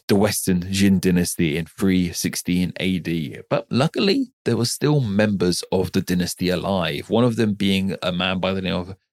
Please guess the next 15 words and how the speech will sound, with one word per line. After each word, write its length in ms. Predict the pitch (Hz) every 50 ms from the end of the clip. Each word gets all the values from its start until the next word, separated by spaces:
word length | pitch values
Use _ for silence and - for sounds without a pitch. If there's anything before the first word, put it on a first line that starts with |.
| _ -
Sima 480 | - - - 120 117 117 123 127 113 107
Lu. 340 | 123 160 - 101 85 82 - -
And 120 | 104 113
of 80 | 110 -
course, 220 | 110 104 104 -
once 240 | 123 117 107 - 92
again, 340 | 104 98 98 98 98 92 95
he 320 | - - - 107 107 104
was 340 | 98 95 95 98 98 - - -
a 60 | 98
member 360 | 98 98 104 110 107 101 -
of 200 | - - 104 -
that 140 | - 107 - -
all-important 840 | - 117 117 113 110 110 107 101 - - 110 107 - - 101 90 -
Sima 520 | - - - 104 98 95 95 95 95 95